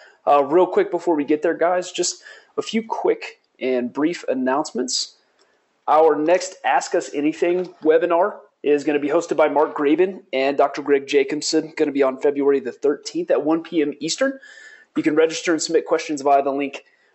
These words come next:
provided here, kinexus dot com slash webinars, and of course, past, past episodes are available on YouTube. Our next presentation webinar, uh, is gonna be on February nineteenth at a time to be determined still.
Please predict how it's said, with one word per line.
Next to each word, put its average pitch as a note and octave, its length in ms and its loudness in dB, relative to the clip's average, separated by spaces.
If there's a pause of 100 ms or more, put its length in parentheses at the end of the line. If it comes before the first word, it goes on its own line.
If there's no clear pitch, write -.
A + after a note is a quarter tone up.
provided C#3 380 0
here, D3 260 0
kinexus C#3 600 -6
dot - 280 -2
com C3 320 -4
slash A#2 480 -2
webinars, C#3 680 0
and B2+ 140 -6
of A#2+ 100 -8
course, - 380 -8
past, - 380 -4 (240)
past - 440 -4
episodes C#3 540 -2 (120)
are A#2+ 260 2
available C3 600 -2 (160)
on A2 280 -4
YouTube. D3 460 -4 (1700)
Our E3 200 6
next D#3+ 340 0
presentation G3 500 -2
webinar, E3 460 4 (460)
uh, C#3+ 80 6
is D3 120 4
gonna D#3+ 140 2
be D#3 160 2
on D3+ 160 0
February D#3 540 2
nineteenth D3 640 -2
at E3+ 80 4
a C#3+ 60 0
time D3 360 -4
to - 120 -10
be C#3+ 160 -2
determined D#3 680 -4
still. D3 520 2